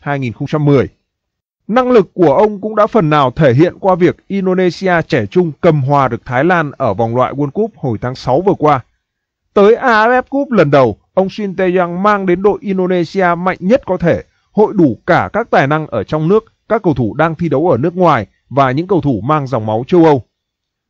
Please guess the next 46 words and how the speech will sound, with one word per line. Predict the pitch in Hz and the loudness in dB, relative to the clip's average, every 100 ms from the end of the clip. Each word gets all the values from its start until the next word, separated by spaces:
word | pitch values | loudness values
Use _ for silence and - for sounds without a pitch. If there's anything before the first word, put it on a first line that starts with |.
| - | -4
Vẫn | 190 247 | -2 0
với | 202 202 | 2 2
bộ | 214 208 | 4 0
khung | - 208 190 | 0 -2 -2
từ | 180 139 | 0 0
vòng | 123 123 | 0 0
loại | 143 - | 0 0
World | 156 156 | -2 -2
Cup, | 220 - _ _ | -4 -4 _ _
Indonesia | 220 208 202 202 190 208 190 175 | -2 0 2 2 0 0 0 2
bổ | 180 104 | 0 -2
sung | - 196 165 | -4 -6 -4
trung | 202 185 | -4 0
vệ | 170 | 0
gốc | 139 226 - | 2 -2 0
Anh | 190 175 135 | -2 -2 -4
là | 104 | -4
Ekan | 175 156 180 156 | -4 -4 -4 -2
Bagot, | 151 147 196 220 _ _ _ | -2 0 -2 -4 _ _ _
tiền | 165 156 | 0 2
đạo | 143 131 | 2 2
gốc | 220 170 | -2 0
Hà | 156 | -2
Lan | 131 156 139 - - | 0 0 -2 -8 -8
là | 113 | -6
Walian. | 107 151 151 151 143 120 _ _ _ _ _ _ _ | 0 0 2 2 0 -4 _ _ _ _ _ _ _
Các | 262 269 | 0 0
yêu | 277 247 190 | 2 0 4
cầu | 190 139 131 | 4 4 0
của | 147 110 | -2 0
huấn | 160 | 0
luyện | 226 190 | 0 2
viên | 214 190 | 0 0
Shin | 214 196 | -8 -6
Tae-yong | 190 190 196 180 160 | -4 0 0 -2 -2
đã | 165 156 | -2 0
được | 202 131 | 0 0
Liên | 165 185 | 0 0
đoàn | 160 120 | 0 -2
bóng | 131 | -2
đá | 139 143 | -2 -2
Indonesia | 143 185 175 170 160 - 160 147 | -4 -4 -2 -2 -2 -2 -2 -2
đáp | 165 202 | 0 -2
ứng | 190 156 | -2 -4
hết | 175 254 | 0 0
mức | 240 277 | 2 -2